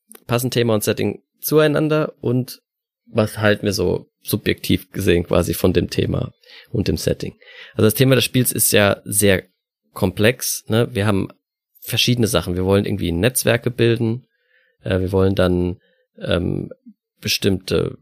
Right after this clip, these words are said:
äh, Gebäude platzieren und diese Gebäude mit bestimmten Ressourcen versorgen und so weiter und so fort. Also da ist relativ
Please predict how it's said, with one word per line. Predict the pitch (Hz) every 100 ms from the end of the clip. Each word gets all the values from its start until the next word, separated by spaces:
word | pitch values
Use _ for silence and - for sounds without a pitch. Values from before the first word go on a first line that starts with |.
| _
äh, | - 87 - - -
Gebäude | 95 113 135
platzieren | 135 127 - - 120 110 110 120 - _ _
und | - 101
diese | 95
Gebäude | 98 - 92 95
mit | 90 87 _
bestimmten | - - 87 - - -
Ressourcen | - - 139 143 131
versorgen | 117 110 107 104 104 -
und | 110
so | - 95
weiter | 95 95 90
und | 90
so | 104
fort. | - 123 -
Also | 95 92
da | 90
ist | -
relativ | 104 113 - 107 -